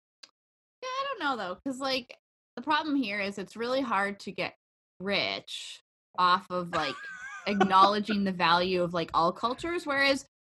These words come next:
Speaker 1: I mean, if you're willing to, like, conquer most of the world because they're inferior,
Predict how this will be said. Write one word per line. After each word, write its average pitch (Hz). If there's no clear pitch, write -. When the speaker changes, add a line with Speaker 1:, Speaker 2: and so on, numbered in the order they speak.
Speaker 1:
I 247
mean, 262
if 269
you're 269
willing 277
to, 302
like, 233
conquer 240
most 202
of 202
the 190
world 170
because 190
they're 170
inferior, 170